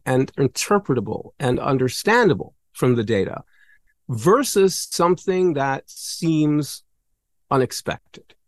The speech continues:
something that seems inexplicable or dangerous or, or hits a red flag. At that point,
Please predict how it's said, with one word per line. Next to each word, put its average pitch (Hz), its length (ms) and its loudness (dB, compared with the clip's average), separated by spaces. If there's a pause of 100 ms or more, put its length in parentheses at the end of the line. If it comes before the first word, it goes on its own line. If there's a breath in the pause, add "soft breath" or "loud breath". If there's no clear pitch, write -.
(100)
something 175 640 2
that 131 220 -2
seems 143 400 -2
inexplicable - 920 -6 (380 soft breath)
or 135 220 2
dangerous 127 800 0
or, 127 180 -2 (120)
or 131 200 0 (800)
hits 135 360 -4
a 139 100 0
red 117 280 -2
flag. - 300 -8 (500 loud breath)
At 131 140 -2
that 214 320 0
point, - 420 -2